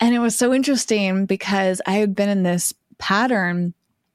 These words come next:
of drinking coffee every morning. And then oftentimes a few hours later, I loved my routine of making lattes. I have this espresso machine, and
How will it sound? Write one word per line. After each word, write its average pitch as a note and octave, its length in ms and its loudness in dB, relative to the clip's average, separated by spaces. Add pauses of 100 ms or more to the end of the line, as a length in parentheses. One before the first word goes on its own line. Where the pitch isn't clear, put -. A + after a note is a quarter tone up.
(160)
of G3 220 0
drinking F3+ 360 -2
coffee F3 640 -2 (140)
every F3 240 0
morning. C4+ 640 2
And G3 220 0
then F#3 120 0
oftentimes F3+ 880 -2
a F3+ 60 -4
few F3+ 240 0
hours E3+ 380 0
later, A#3+ 540 0 (500)
I F#3+ 420 0
loved G3+ 640 0
my F3+ 160 0
routine A3+ 800 0
of F#3+ 140 -4
making E3+ 480 -4
lattes. A3 800 0
I F#3+ 40 -2
have F3 100 -4
this - 280 -6
espresso A#3 580 0
machine, G#3 640 0 (500)
and F#3 640 0